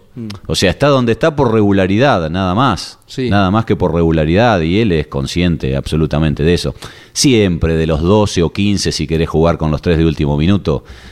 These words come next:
Speaker 2: terminan siendo con los dedos de una mano los,
Speaker 1: Sí.
Speaker 2: los candidatos reales a pelear la Copa de Oro. Werner no estaba hasta acá en ese grupo
Speaker 1: Claro.
Speaker 2: porque debía la victoria, y ahora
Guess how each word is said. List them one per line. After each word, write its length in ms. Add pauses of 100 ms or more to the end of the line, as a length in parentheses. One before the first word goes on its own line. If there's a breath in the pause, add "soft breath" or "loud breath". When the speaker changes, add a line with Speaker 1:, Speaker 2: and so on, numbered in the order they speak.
(140 loud breath)
Speaker 2:
terminan 440
siendo 800
con 220
los 100
dedos 280
de 60
una 140
mano 320
los, 200
Speaker 1:
Sí. 120
Speaker 2:
los 220
candidatos 720
reales 760 (440 loud breath)
a 200
pelear 280
la 140
Copa 280
de 120
Oro. 260 (300 loud breath)
Werner 600
no 200
estaba 400
hasta 160
acá 160
en 60
ese 240
grupo 440
Speaker 1:
Claro. 320
Speaker 2:
porque 360
debía 300
la 120
victoria, 560
y 100
ahora 520